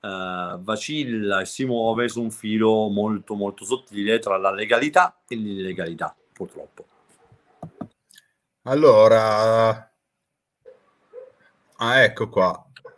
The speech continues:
Speaker 2: Arianna Galasso ci fa una domanda. Intanto,
Speaker 1: Ah, guarda.
Speaker 2: grazie Angelo Papa, ci dice: "State facendo un ottimo lavoro di informazione generale, ma nessuno l'ha fatto prima", bravissimi.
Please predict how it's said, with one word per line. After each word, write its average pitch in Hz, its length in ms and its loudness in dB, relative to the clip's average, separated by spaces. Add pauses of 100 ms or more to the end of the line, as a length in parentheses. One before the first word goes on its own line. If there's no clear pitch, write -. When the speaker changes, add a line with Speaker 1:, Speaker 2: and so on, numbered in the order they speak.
(140)
Speaker 2:
Arianna 147 520 4
Galasso 147 520 4
ci - 80 -12
fa 123 200 2
una 117 180 0
domanda. 87 760 -6 (300)
Intanto, 151 360 4
Speaker 1:
Ah, 143 100 10
guarda. 120 180 2
Speaker 2:
grazie 156 380 4
Angelo 143 280 6
Papa, 139 680 2
ci - 160 -14
dice: 117 300 -2
"State 120 240 -2
facendo 127 380 0
un 135 60 4
ottimo 131 260 2
lavoro 127 340 6
di 123 80 0
informazione 120 580 -2
generale, 131 580 4
ma 131 120 0
nessuno 117 400 -2
l'ha 110 120 2
fatto 117 280 -2
prima", 123 300 -4
bravissimi. 107 600 -4